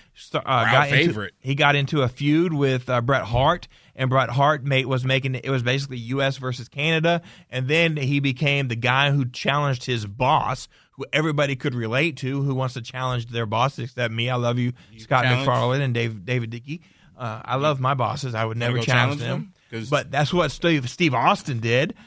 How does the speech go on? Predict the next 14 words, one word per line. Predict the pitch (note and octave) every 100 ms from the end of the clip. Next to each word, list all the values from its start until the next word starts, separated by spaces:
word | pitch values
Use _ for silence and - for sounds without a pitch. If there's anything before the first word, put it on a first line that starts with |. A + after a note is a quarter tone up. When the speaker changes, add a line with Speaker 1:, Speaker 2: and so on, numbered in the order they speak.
| _ -
Speaker 1:
Uh, | B2 A#2+ A#2+ A#2+
so, | - D3+ C#3 C3 B2 - _ _ _ D2 -
so | - E3
everybody | E3+ G3 F3+ E3
fell | D#3 F#3 D#3
in | C#3+
love | D3+ G#3
with | F#3+ C3+
that | C3 C3
and | C#3 C3
loved | C3 D3+ G#3+
him, | D#3 C#3+
and | C3+ C3+ C3+ B2+ C3
it, | A#2+ C3+